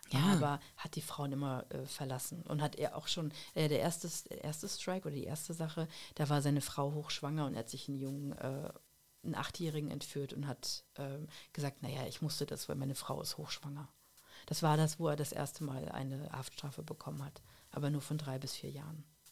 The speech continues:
Speaker 2: Und er ka-, es ist auf, nach drei Jahren wieder auf freien Fuß gekommen.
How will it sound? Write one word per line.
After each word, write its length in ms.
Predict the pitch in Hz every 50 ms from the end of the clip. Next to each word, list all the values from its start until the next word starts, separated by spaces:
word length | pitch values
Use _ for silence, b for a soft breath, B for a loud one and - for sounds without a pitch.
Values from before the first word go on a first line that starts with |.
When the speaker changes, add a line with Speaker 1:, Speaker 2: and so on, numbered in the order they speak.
| - _ _ _ _ _ b b b b b b b b -
Speaker 2:
Und 160 | 165 151 -
er 80 | - -
ka-, 120 | - 156 -
es 100 | 160 156
ist 140 | 156 147 147
auf, 340 | 131 147 - - 156 -
nach 180 | - 165 147 -
drei 220 | - - 151 135 147
Jahren 200 | 143 139 143 143
wieder 160 | 143 135 -
auf 80 | - -
freien 240 | - - 135 135
Fuß 240 | - - - - - -
gekommen. 400 | - - - - 151 156 156